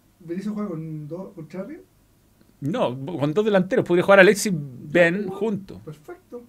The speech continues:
Speaker 2: Me gusta
Speaker 1: Un once,
Speaker 2: eso.
Speaker 1: un once.
Speaker 2: Y un pul-, y un rombito ahí. Pulgar, Arangui, Vidal, Marcelino, al-, hay que ver. Vidal me gusta más retrasado, eso sí. Creo que la, ya la versión quemar las naves y irse corriendo para adelante ya no, ya no va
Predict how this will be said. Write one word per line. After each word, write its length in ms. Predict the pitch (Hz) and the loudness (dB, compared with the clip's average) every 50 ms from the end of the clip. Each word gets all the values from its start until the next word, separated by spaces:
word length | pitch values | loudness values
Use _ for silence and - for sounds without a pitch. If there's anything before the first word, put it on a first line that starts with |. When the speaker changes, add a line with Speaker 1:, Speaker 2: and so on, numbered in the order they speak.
| _ _ _ _ _ _ | _ _ _ _ _ _
Speaker 2:
Me 100 | - 120 | -6 -2
gusta 180 | 135 165 185 226 | -2 -2 0 0
Speaker 1:
Un 40 | 240 | 0
once, 120 | 220 180 - | 0 0 0
Speaker 2:
eso. 140 | - 101 - | -4 -8 -6
Speaker 1:
un 100 | 226 233 | -4 -4
once. 300 | 262 285 269 - - - | -6 -6 -8 -12 -10 -2
Speaker 2:
Y 60 | 123 147 | 0 0
un 120 | 156 151 | 0 4
pul-, 180 | - 175 180 151 | 4 4 4 4
y 80 | 139 160 | 4 4
un 140 | 165 175 | 4 6
rombito 420 | 170 165 160 156 170 - 131 - 117 | 6 4 2 2 2 0 0 0 -2
ahí. 160 | 107 101 104 127 - _ _ _ _ _ _ _ _ _ _ _ | -2 -2 -8 -14 -20 _ _ _ _ _ _ _ _ _ _ _
Pulgar, 380 | 135 131 131 120 143 170 180 | -4 -4 -2 2 2 4 4
Arangui, 340 | 175 170 170 185 185 180 175 | 6 4 4 2 2 0 -2
Vidal, 340 | 156 143 147 156 170 180 180 | 0 2 4 4 4 4 4
Marcelino, 880 | 165 156 127 - - 147 160 202 214 214 208 190 190 185 185 185 180 175 | 2 0 -2 -2 -4 -4 -2 -2 -2 -2 0 0 -2 -2 -2 -4 -6 -4
al-, 200 | 170 165 165 165 - - - - _ _ _ - | -4 -4 -6 -6 -8 -14 -18 -20 _ _ _ -18
hay 80 | - 143 | -18 -12
que 120 | - - | -8 -6
ver. 180 | 151 117 98 - - - 143 - _ _ _ _ _ _ _ _ _ _ _ - - _ _ _ _ | -4 -4 -6 -8 -14 -20 -20 -20 _ _ _ _ _ _ _ _ _ _ _ -20 -20 _ _ _ _
Vidal 280 | - 110 127 151 165 175 | 2 8 10 10 10 10
me 80 | 180 | 8
gusta 240 | 147 131 131 - - | 4 2 2 2 2
más 120 | 147 143 147 | 2 2 2
retrasado, 520 | 156 143 - 139 123 - 135 104 71 - | 0 -4 -4 -6 -6 -4 -4 -4 -4 -8
eso 120 | 92 - | -14 -20
sí. 120 | - - - _ _ _ _ _ _ _ _ _ _ _ _ _ _ _ _ _ _ _ _ _ _ - | -20 -20 -20 _ _ _ _ _ _ _ _ _ _ _ _ _ _ _ _ _ _ _ _ _ _ 0
Creo 120 | 147 156 | 2 2
que 60 | 147 | 4
la, 140 | 139 131 123 | 4 4 2
ya 240 | 120 110 131 143 156 | 2 2 2 4 6
la 80 | 160 147 | 8 6
versión 1000 | 131 117 - - - 135 131 135 139 143 139 139 139 135 135 127 123 120 117 117 _ _ _ _ _ _ _ _ _ _ _ _ _ _ | 6 4 2 -2 0 2 2 2 2 0 -2 -2 -2 -4 -4 -6 -6 -8 -8 -10 _ _ _ _ _ _ _ _ _ _ _ _ _ _
quemar 260 | - 120 120 131 143 | -2 2 4 6 6
las 160 | 156 151 143 131 | 6 6 6 4
naves 400 | 127 131 139 151 156 156 156 139 | 6 6 6 8 8 8 6 6
y 100 | 135 143 | 4 4
irse 240 | 139 135 - 147 | 2 2 -2 -2
corriendo 380 | 131 127 127 131 139 143 151 143 | 0 0 2 2 2 2 2 4
para 120 | 135 135 | 4 6
adelante 380 | 127 123 135 139 143 127 - 139 | 6 6 4 2 0 -2 -4 -4
ya 120 | 131 131 | -2 -2
no, 160 | 123 123 120 117 | -2 -2 -2 0
ya 120 | 117 127 | -2 -2
no 140 | 131 117 107 | -2 -2 -6
va 180 | 101 92 - | -6 -8 -12